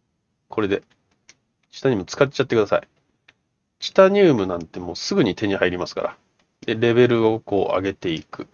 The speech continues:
ね。で、こうやることによって敵を早く倒すことができるんで、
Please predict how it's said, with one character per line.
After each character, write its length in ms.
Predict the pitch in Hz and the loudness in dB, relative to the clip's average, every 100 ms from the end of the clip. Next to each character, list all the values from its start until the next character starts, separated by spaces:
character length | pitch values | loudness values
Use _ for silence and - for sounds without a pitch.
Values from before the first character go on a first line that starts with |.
| _ _ _ - | _ _ _ -12
ね。 160 | - - _ _ _ _ _ _ _ _ _ _ _ _ _ _ _ _ _ _ _ _ _ _ _ - | -10 -10 _ _ _ _ _ _ _ _ _ _ _ _ _ _ _ _ _ _ _ _ _ _ _ -8
で、 80 | |
こ 240 | - - 233 | -8 -2 4
う 40 | |
や 80 | 247 | 4
る 80 | 233 | 4
こ 120 | 233 | 2
と 80 | 220 | 2
に 80 | 123 | 2
よ 80 | |
っ 40 | 92 | 0
て 220 | - 165 | 0 -2
敵 280 | - 107 143 | -2 0 2
を 100 | 123 | 4
早 260 | - 101 | 6 6
く 80 | 131 | 6
倒 260 | - 107 101 | -2 0 0
す 100 | - | -2
こ 80 | 98 | -4
と 100 | 95 | -2
が 80 | 87 | -4
で 120 | 92 | -6
き 100 | 98 | -6
る 100 | 90 | -6
ん 140 | 90 | -2
で、 340 | 123 110 82 | 0 0 0